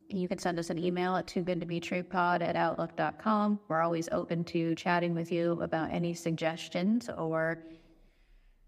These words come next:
really anything. If you have any personal stories or anything you wanna share with us, go for it.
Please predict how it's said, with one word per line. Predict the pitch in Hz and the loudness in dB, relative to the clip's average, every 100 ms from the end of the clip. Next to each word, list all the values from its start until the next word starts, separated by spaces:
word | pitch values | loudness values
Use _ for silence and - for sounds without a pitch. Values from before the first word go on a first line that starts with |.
| _ _ _ | _ _ _
really | 202 247 214 | 2 4 6
anything. | 208 240 - - - 190 | 6 4 2 -6 -4 -6
If | - | -2
you | 190 | 0
have | 185 | 0
any | 180 | 0
personal | - 196 - 190 | 2 0 2 -2
stories | 190 - 226 254 254 254 247 247 208 | -2 0 2 4 4 4 4 2 2
or | 202 | 4
anything | 214 208 214 | 2 2 2
you | 208 202 | 2 2
wanna | 208 208 | 2 2
share | - 208 | 4 6
with | 202 208 | 6 4
us, | 214 208 - 170 | 0 0 -2 0
go | 180 185 | 2 2
for | 180 196 190 | 0 0 2
it. | 185 | 2